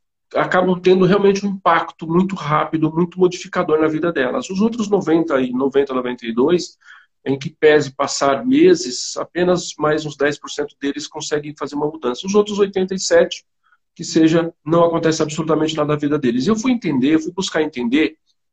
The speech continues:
por quê. Uma vez que essas pessoas ouviram a mesma coisa, do mesmo ministrante, no mesmo local, com a mesma energia, e alguns despertaram e outros não. E, por fim, eu entendi que o problema é propósito.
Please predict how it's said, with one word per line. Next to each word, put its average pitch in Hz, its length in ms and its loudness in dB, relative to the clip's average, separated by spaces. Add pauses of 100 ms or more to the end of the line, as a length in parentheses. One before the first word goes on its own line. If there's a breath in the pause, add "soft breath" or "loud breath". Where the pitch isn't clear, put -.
(160)
por 226 200 -4
quê. 170 380 2 (440)
Uma 165 120 2
vez 190 160 2
que 202 60 2
essas 185 220 0
pessoas 175 420 4
ouviram 156 340 4
a 139 80 4
mesma 170 320 2
coisa, 185 480 0 (440)
do 143 100 -4
mesmo 180 680 4
ministrante, 151 960 0 (120)
no 147 100 -2
mesmo 185 280 4
local, 175 400 2
com 170 100 0
a 160 40 -2
mesma 214 240 4
energia, 170 640 2 (680)
e 170 160 4
alguns 185 800 4
despertaram 175 840 0
e 175 100 -2
outros 165 400 -4
não. 123 240 -2 (380 soft breath)
E, 175 180 -2
por 214 240 2
fim, 208 300 0
eu 254 260 6
entendi 220 460 0
que 220 120 -8
o 214 80 -2
problema 202 560 2
é 185 140 2
propósito. 139 800 -2